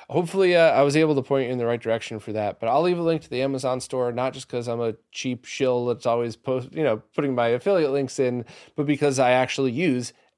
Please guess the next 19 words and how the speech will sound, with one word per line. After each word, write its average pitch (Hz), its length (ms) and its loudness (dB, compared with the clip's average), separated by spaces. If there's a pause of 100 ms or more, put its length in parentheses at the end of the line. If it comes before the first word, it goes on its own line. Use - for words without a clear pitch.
every 120 340 -2
<laughs> - 180 -6
single 123 240 -2
thing 135 240 0
that 120 100 0
I 120 80 2
have 117 160 0
listed 127 300 -2
in 113 100 -6
that 110 180 -4
store. 107 460 -2 (340)
And 131 360 -2
a 143 80 -2
lot 160 200 4
of 175 60 0
them 139 100 2
I've 113 140 2
used 117 240 -4
for 98 260 -10